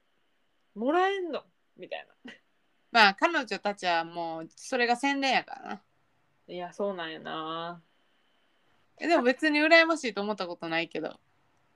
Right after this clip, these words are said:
Speaker 1: まあ、普通にググって「高っ」ってなって終わってんねんけど。
Speaker 2: え、なんか、
Speaker 1: うん。
Speaker 2: 私はなんかその、「ブラン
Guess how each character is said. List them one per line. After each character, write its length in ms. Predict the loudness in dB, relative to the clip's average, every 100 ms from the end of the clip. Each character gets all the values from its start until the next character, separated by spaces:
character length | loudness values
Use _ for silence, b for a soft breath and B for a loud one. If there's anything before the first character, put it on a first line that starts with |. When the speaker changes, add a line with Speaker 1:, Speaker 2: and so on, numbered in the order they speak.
| _ _ _ -16
Speaker 1:
ま 80 | -10
あ、 20 |
普 80 | -8
通 100 | -2
に 100 | 2
グ 120 | 4
グ 80 | 4
っ 20 |
て 80 | 2
「高 360 | -10 2 2
っ」 20 | 2
っ 20 |
て 60 | -2
な 60 |
っ 20 |
て 60 | -6
終 80 | -6
わ 60 |
っ 40 | -4
て 80 | -6
ん 60 |
ね 60 | -8
ん 20 |
け 80 | -10
ど。 180 | -6 2
Speaker 2:
え、 200 | 8 8 6 0 -14 B B B
な 180 | 6 6
ん 60 | 8
か、 540 | 8 10 10 6 0 _ _ -10
Speaker 1:
う 100 | -8
ん。 220 | -10 -14 _ -16
Speaker 2:
私 380 | -10 -6 -4 0
は 140 | 2
な 140 | 0
ん 20 | -4
か 100 | -10
そ 160 | -10
の、 180 | -12 -14 -6
「ブ 80 |
ラ 60 |
ン 40 | 0